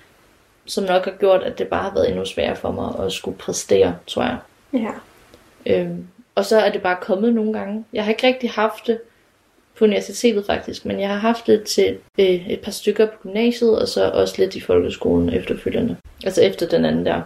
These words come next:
Speaker 1: og så på
Speaker 2: Ja.
Speaker 1: gymnasiet. Men jeg har ikke rigtig oplevet det på, øh, på studiet.
Speaker 2: Nej.
Speaker 1: Heldigvis. Og det håber jeg ikke kommer til at ske. Jeg vil gerne
Speaker 2: Nej.
Speaker 1: bare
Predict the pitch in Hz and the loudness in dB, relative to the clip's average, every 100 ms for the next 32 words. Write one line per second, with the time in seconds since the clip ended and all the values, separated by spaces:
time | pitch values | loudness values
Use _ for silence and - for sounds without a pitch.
0 | - - - 294 262 180 170 160 - 175 | -4 0 2 4 4 2 -4 -4 -6 -8
1 | 185 190 196 214 233 247 226 202 214 208 | -6 -4 2 2 2 2 2 2 2 0
2 | - 196 175 170 - - - 208 - 196 | -4 -2 0 0 -4 -8 -2 -2 0 -4
3 | 185 - - - _ - - - 277 - | -4 -8 -8 -12 _ -10 -8 -2 -2 -2
4 | - - - - - _ - - - 202 | -6 -10 -10 -14 -20 _ -20 -4 -4 -2
5 | 185 170 - - - - - 214 208 214 | -4 -6 -8 -14 -16 -16 -6 0 0 2
6 | 185 170 - 220 233 - 175 - 160 160 | -2 -4 -8 0 0 0 -8 -6 -6 -4
7 | - 110 175 262 262 170 170 | -6 -4 -2 -2 -4 -6 -6